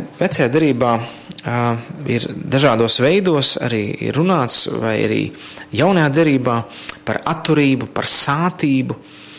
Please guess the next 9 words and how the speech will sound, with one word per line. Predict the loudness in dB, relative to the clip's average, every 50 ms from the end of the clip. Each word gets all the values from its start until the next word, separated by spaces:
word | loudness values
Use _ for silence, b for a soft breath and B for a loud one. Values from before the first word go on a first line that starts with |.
| B B B B B -8
ja, | -6 -6 -4
ka | -4 -2 -2 0
mums | 0 2 2
jādzīvo | 2 2 2 2 2 2 2 4 2
apdomīgi, | 2 2 0 0 0 0 2 2 0 0 -2 -2
taisnīgi, | 0 2 2 2 2 2 0 0 -2 -4 -2 0
dievbīgi | 2 4 4 4 2 2 0 0 0 -2 -4
šajā | -4 -4 -4 -4
pasaulē, | -4 -2 0 0 0 0 0 -2 -2 -4 -4 -8